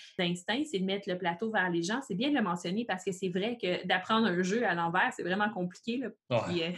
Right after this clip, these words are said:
Speaker 1: <laughs> c'est ça. Si vous connaissez le jeu, tu sais, soyez gentils, aidez les gens qui le connaissent pas. <laughs>
Speaker 2: Exact.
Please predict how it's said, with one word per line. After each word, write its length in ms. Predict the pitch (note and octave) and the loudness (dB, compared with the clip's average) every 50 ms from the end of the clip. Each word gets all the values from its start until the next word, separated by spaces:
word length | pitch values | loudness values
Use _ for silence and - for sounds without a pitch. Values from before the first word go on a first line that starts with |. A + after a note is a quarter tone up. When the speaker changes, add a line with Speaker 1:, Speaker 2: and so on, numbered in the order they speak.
| - - - | -8 -14 -18
Speaker 1:
<laughs> 220 | - - - - - | -16 -16 -16 -14 -8
c'est 240 | - D#4+ D#4+ D#4 - | -4 -2 -2 0 2
ça. 180 | - A#3+ A3 | 2 2 2
Si 160 | A3 - C#4 | 2 2 2
vous 120 | A3+ A3+ C#4 | 2 2 2
connaissez 420 | - C4 C4+ C#4+ D4 D#4+ - A#3+ | 2 4 4 4 4 4 4 2
le 80 | G#3+ G#3 | 2 2
jeu, 300 | F#3+ G#3+ A#3 B3 B3+ B3 - - - - - _ - | 2 2 2 2 0 -4 -8 -14 -18 -18 -16 _ -2
tu 160 | B3+ A#3+ B3+ | 0 2 2
sais, 20 | C#4+ | 2
soyez 320 | - C#4 A#3 A3+ B3+ C4+ | 2 2 2 4 4 2
gentils, 540 | A#3+ A3 G3 F#3 F3+ F#3 - A3 A3 A#3 - - - - - - | 2 2 2 2 0 -4 -4 -4 -4 -4 -4 -10 -20 -12 -2 0
aidez 280 | F#3 G3+ F#3+ G#3+ B3 | 2 2 4 2 2
les 180 | B3+ A#3 F#3 F3+ | 2 2 2 2
gens 220 | F3+ G3+ G#3 G#3+ | 4 4 4 4
qui 160 | A3 - F#3+ | 2 -2 -4
le 60 | F3+ F3+ | -4 0
connaissent 380 | - G#3 G3+ G3 F3 F3+ - - | 0 0 2 0 -2 -4 -4 -4
pas. 120 | - - - - - - | -4 -4 -4 -2 -2 -2
<laughs> 220 | - C#4+ - - _ - - - - _ _ - G2+ _ - | -4 -4 -4 -8 _ -20 -20 -20 -20 _ _ -20 -20 _ -8
Speaker 2:
Exact. 320 | - - - - - - | -8 -8 -8 -10 -20 -20